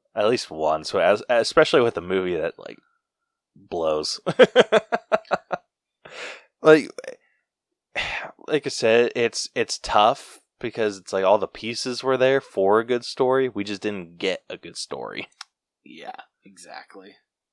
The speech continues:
Speaker 1: So, I mean, with my writing, with all, like, s-, with some of the gags, like, I, it maybe got one or two laughs out of me. And so, like, some of it was,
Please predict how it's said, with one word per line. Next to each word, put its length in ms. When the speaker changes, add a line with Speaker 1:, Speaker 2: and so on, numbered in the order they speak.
Speaker 1:
So, 420
I 80
mean, 320
with 180
my 140
writing, 640
with 380
all, 320
like, 240
s-, 140
with 120
some 200
of 80
the 80
gags, 420
like, 140
I, 200
it 100
maybe 320
got 240
one 260
or 100
two 460
laughs 460
out 160
of 160
me. 240
And 280
so, 280
like, 200
some 200
of 120
it 60
was, 240